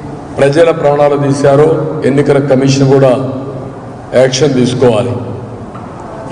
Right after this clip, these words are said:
ఈరోజు ఒక్కసారి ఎన్నికలు పెట్టిన తర్వాత ఈ ప్రభుత్వం యొక్క అధికారాలు లిమిటెడ్.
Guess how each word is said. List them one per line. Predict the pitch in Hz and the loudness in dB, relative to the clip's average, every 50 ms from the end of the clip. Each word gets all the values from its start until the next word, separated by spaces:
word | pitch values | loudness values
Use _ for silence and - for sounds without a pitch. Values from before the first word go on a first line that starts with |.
| 127 139 | 4 4
ఈరోజు | 147 156 165 170 170 | 6 6 6 4 4
ఒక్కసారి | 160 160 160 165 160 156 139 - - 151 156 165 165 165 156 139 135 | 2 2 2 2 0 0 0 2 2 4 4 4 2 0 0 2 2
ఎన్నికలు | 143 151 156 156 156 160 156 156 151 - | 2 2 0 2 2 2 2 2 2 2
పెట్టిన | 131 127 - - - 147 147 | 2 2 2 2 2 2 2
తర్వాత | - 131 123 113 101 95 - - - - - - - - - - - - - - - - - - - - - - - - - - - - - 123 | 2 2 2 2 0 0 -2 -6 -8 -8 -10 -12 -14 -14 -14 -14 -14 -16 -16 -16 -16 -16 -16 -16 -16 -16 -16 -16 -16 -16 -16 -16 -16 -4 0 4
ఈ | 147 160 160 139 | 4 4 4 4
ప్రభుత్వం | 135 139 143 160 175 - - 175 165 | 2 2 4 2 2 2 2 2 2
యొక్క | 165 165 165 160 | 4 2 4 2
అధికారాలు | 143 131 143 143 147 147 151 151 151 151 151 147 147 | 2 2 0 0 2 4 4 4 6 4 4 4 2
లిమిటెడ్. | 135 123 127 135 - - - 123 - - | 2 2 2 2 2 2 0 0 0 -2